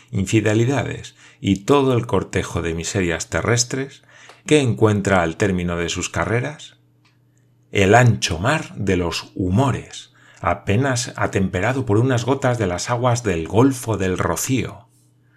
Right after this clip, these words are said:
Nubes, lluvias, tempestades, humores.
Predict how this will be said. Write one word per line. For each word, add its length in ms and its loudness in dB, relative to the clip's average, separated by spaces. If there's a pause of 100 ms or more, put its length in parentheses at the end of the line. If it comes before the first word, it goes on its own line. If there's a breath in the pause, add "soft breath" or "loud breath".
(360 soft breath)
Nubes, 720 0
lluvias, 520 2
tempestades, 920 -4
humores. 800 0